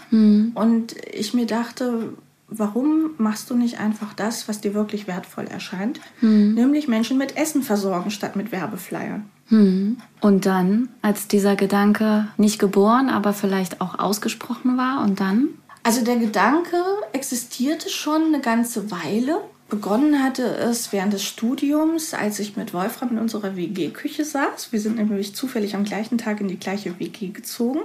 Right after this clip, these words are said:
Speaker 1: Mhm.
Speaker 2: Da wussten wir natürlich noch nicht, dass wir dann heiraten werden, Kinder
Speaker 1: Mhm.
Speaker 2: kriegen werden, einen Kaffee aufmachen und so weiter.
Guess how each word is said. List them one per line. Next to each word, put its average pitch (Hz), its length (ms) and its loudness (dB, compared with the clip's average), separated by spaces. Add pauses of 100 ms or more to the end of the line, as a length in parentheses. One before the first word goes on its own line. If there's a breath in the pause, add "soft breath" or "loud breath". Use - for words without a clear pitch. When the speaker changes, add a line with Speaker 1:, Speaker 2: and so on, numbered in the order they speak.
(120)
Speaker 1:
Mhm. 208 420 4 (220 loud breath)
Speaker 2:
Da 180 140 0
wussten 208 260 0
wir 240 80 6
natürlich 214 480 0
noch 277 100 2
nicht, 262 240 -2
dass 247 160 -8
wir 180 80 -4
dann 208 220 2
heiraten 247 520 2
werden, 240 300 0
Kinder 214 280 2
Speaker 1:
Mhm. 226 120 2
Speaker 2:
kriegen 247 300 2
werden, 247 300 4
einen 226 100 4
Kaffee 214 340 2
aufmachen 247 460 2
und 240 260 4
so 220 160 8
weiter. 403 380 8